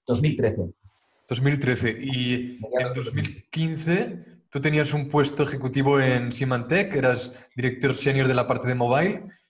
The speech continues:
Speaker 2: y también eras
Speaker 1: Sí.
Speaker 2: miembro del board de varias empresas, ¿no? Pero decides dejar tu puesto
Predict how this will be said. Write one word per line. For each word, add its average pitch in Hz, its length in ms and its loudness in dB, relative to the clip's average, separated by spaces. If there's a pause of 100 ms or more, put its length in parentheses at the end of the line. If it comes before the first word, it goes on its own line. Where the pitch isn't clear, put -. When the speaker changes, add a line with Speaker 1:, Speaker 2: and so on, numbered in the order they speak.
(140)
Speaker 2:
y 131 80 -6
también 147 260 2
eras 151 140 4
Speaker 1:
Sí. 139 80 -2
Speaker 2:
miembro 147 320 2
del 131 180 4
board 139 240 2
de 131 80 2
varias 120 260 0
empresas, 120 460 -4
¿no? 151 180 -10 (520)
Pero 139 260 4
decides 160 380 4
dejar 156 400 0
tu - 160 -4
puesto 160 640 0